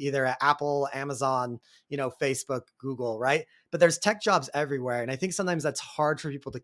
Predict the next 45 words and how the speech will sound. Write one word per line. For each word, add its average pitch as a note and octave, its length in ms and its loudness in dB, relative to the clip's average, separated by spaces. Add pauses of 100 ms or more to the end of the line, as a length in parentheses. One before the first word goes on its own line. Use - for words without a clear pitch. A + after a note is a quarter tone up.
(140)
wrap D3 220 6
their B2+ 100 0
head B2+ 160 -2
around, F#3 340 0 (300)
that D#3+ 120 2
even B3+ 160 4
though A3 120 8
if G3+ 80 4
it's - 140 -4
not, F#3+ 140 0
like, D3+ 140 2
a C#3 60 0
tech - 320 -4
company, G#3 520 -2 (260)
every F#3 220 8
company's D3+ 420 0
a A#2 40 -16
tech C3+ 200 -6
company B2 340 -8
now, A#2+ 240 -6
and B2+ 140 -4
they C#3+ 100 2
all D3+ 260 6
need D3+ 200 -2
data C#3 220 4
analysts. A#2+ 540 -4
So B2 220 -2 (240)
I E3 80 8
also A3 240 8
loved F3+ 360 6
that D3 160 2
you C#3 80 -2
mentioned, C3 320 -6
that C3 100 -4
was, C3 120 -4
like, C3 140 -8
a B2+ 60 -10
really A2+ 180 -10
important G#2+ 340 -14
part G#2+ 160 -10
I F#2+ 40 -16
thought G#2 260 -14
we A#2 80 -18
should - 160 -20
rehash. - 380 -20